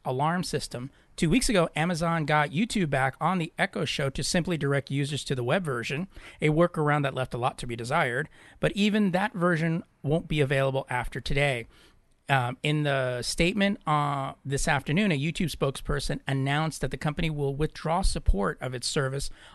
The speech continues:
on both the Echo Show and, most importantly, Amazon's Fire T V. Quote, "We've been trying to reach agree-, and, uh, um, trying to reach agreement with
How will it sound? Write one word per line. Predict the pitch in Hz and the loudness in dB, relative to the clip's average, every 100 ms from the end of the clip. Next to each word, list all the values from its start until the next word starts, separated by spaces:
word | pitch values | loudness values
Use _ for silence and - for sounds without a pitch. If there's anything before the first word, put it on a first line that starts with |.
| - | -2
on | 135 135 | 0 2
both | 139 - | 0 -2
the | - - | -10 -4
Echo | 156 196 | -2 -2
Show | 95 - 185 220 - | -2 -2 -2 -2 -4
and, | 135 | -4
most | 123 190 - | 0 -2 -2
importantly, | 175 202 269 226 156 147 156 _ _ _ _ - | -4 -2 -2 0 0 -2 -8 _ _ _ _ -2
Amazon's | 156 151 135 139 139 | 2 2 2 -2 -4
Fire | - 117 113 113 | -6 -6 -6 -6
T | - 120 | -6 -8
V. | 120 143 117 - _ | -2 -2 -4 -10 _
Quote, | - 185 185 143 - - - _ _ - | -2 2 2 2 -6 -18 -18 _ _ 0
"We've | 175 | 2
been | 175 170 | 4 2
trying | - 185 214 | 2 2 2
to | 202 180 | 0 -2
reach | 156 156 - - _ _ _ | -2 -4 -6 -12 _ _ _
agree-, | 135 127 143 147 - | -6 -2 0 0 0
and, | 135 127 | -4 -4
uh, | 123 - | -6 -6
um, | 123 117 | -6 -6
trying | - 185 | -4 -2
to | 196 | 0
reach | 165 151 | -2 -4
agreement | 135 139 139 135 127 | -4 0 2 0 -2
with | 120 127 123 - | -6 -2 -2 -4